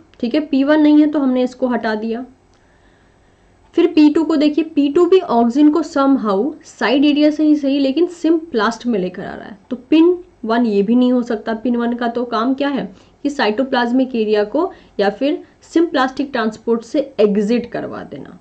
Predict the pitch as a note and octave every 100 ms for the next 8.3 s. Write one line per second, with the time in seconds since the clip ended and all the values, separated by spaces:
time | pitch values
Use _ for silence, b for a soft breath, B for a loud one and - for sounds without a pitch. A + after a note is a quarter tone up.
0 | _ A#3+ - A#3 A3+ D4+ D4 C4 C#4 -
1 | B3 A#3 A#3+ A#3+ A#3 A#3 C4+ A#3 A#3 A3
2 | G#3+ G3+ A3+ F3 E3+ F3 - D#3+ D#3+ -
3 | C3+ - - F#3 - G#3 A3 G#3 - F#3
4 | E3+ - C#3 C#3 - - - b b b
5 | - C#4+ - C4+ C4+ D#4+ D#4 D4+ D4+ D4+
6 | D4+ D4+ - D4+ D4+ C4+ C4 D4 C#4 C4
7 | G#3+ G3+ - C#3+ E3+ E3+ G3 G#3+ A#3 A#3
8 | A3+ G#3+ A3+